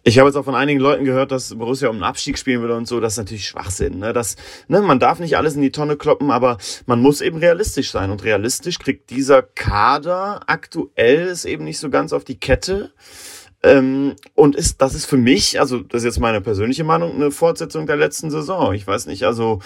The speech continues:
ne, in der letzten Saison hat man dann den, den Jungs immer so das Alibi gegeben, der Trainer, der Trainer.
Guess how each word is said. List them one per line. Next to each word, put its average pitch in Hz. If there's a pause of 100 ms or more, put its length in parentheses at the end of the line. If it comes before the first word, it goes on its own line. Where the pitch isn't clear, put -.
(460)
ne, 147
in -
der 131
letzten 143
Saison 156
hat 156
man 143
dann 131
den, 127
den 123
Jungs 143
immer 147
so 135
das 131
Alibi 127
gegeben, 120
der 110
Trainer, 117
der 101
Trainer. 160